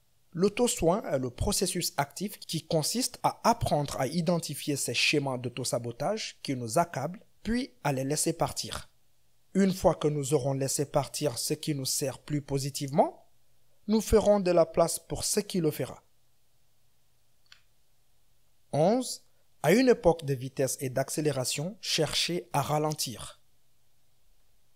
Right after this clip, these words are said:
Lorsque vous vivez lentement, vous devenez plus attentif et intentionnel sur la façon de vivre votre vie et vous commencez à prendre soin de votre corps, de votre esprit et de votre âme afin qu'ils puissent ensuite prendre soin de vous.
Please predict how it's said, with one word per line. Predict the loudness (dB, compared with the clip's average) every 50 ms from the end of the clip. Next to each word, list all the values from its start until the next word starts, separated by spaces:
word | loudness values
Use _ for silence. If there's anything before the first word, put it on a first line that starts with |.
| -20 -20 -20 _ _ -8
Lorsque | 0 2 2 2 2 0 -2 0 0
vous | 2 2 4 2
vivez | 2 2 2 2 4 4
lentement, | 4 4 2 -2 -2 0 0 0 0 0 -4 -16 _ _ _ _ _ _ _ _ _ _ -6
vous | -2 0 2
devenez | 4 4 4 4 4 2 2 0
plus | -2 -2 -2 0 2 4 4
attentif | 2 2 0 -4 -4 -2 -4 -4 -4 -4 -6
et | -6 -6 -2 0
intentionnel | 2 2 2 0 -2 -2 -2 -2 -2 -2 0 -2 -2
sur | -2 -2 -2 0 0
la | 0 0
façon | 0 0 0 0 0 -2
de | -2 -4 -4
vivre | -2 0 0 0 -2 -4 -6
votre | -6 -6 -6 -6 -8 -8
vie | -6 -6 -6 -6 -8 -12 _ _ _ _ _ _ _ 0
et | 0 0
vous | 0 0
commencez | 0 2 2 2 2 2 2 4 4
à | 4
prendre | 2 2 -2 -2 -2 -4
soin | -4 -6 -2 0 0 0 0 0
de | -2 -4
votre | -4 -4 -6 -6 -6 -6
corps, | -6 -4 0 0 2 2 2 0 -4 -8 -8 -4
de | -4 -2
votre | 0 -2 0 2 4
esprit | 4 2 2 0 -4 -4 -2 -4 -2 -2
et | -2
de | 0 0
votre | -2 -2 -4 -6 -6 -8 -12 -6 -2
âme | 0 2 2 0 -2 -8 -12 -12 _ -4
afin | -4 -4 0 2 2 2
qu'ils | 2 0 -4 -6 -4 -4
puissent | -4 -4 -4 -4 -4 -4
ensuite | -4 -4 -4 -4 -6 -8 -8
prendre | -10 -8 -6 -6 -6 -8
soin | -8 -6 -6 -4 -4 -4
de | -6 -6
vous. | -6 -6 -6 -8